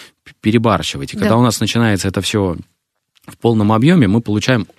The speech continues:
Speaker 1: вагон осложнений во всех смыслах слова. Я поэтому людей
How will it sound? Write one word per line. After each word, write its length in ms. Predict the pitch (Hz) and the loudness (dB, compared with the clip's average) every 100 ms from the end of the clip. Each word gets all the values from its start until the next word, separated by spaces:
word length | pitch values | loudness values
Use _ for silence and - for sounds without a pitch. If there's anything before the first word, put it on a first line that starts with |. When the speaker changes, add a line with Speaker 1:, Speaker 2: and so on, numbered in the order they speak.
| _ - | _ -10
Speaker 1:
вагон 680 | 98 90 95 131 117 90 71 | -8 -4 0 0 0 -2 -2
осложнений 640 | - 80 82 110 127 - - - - - | -8 -6 -4 -2 -2 -6 -12 -20 -20 -8
во 120 | 82 | -6
всех 220 | - 110 | -4 -4
смыслах 400 | - 82 - 80 | -4 -8 -8 -10
слова. 260 | - 71 67 | -10 -12 -6
Я 200 | 90 120 | 0 0
поэтому 520 | 120 107 104 101 101 - | 2 0 0 -2 -2 -4
людей 680 | 95 90 95 98 110 80 | -2 -2 0 2 2 2